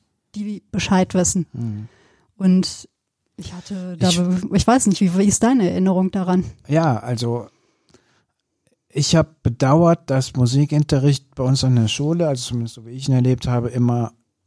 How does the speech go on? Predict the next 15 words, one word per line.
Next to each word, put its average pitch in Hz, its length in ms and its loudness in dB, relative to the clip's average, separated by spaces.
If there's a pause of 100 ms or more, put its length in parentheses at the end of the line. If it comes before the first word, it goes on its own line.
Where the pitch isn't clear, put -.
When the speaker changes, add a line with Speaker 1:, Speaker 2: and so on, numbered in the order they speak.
Speaker 2:
passiv 117 600 -2
war. 87 280 -20 (1040)
Also 113 520 -16 (220)
man 123 180 0
kam 120 200 2
rein, 170 500 4 (520)
die 131 500 -14
Musiklehrerin, 131 1080 2
ich - 180 -8
erinnere 120 220 2
mich 120 160 0
jetzt - 280 -2
an, 113 320 2
ich - 120 -14
glaube, 110 500 4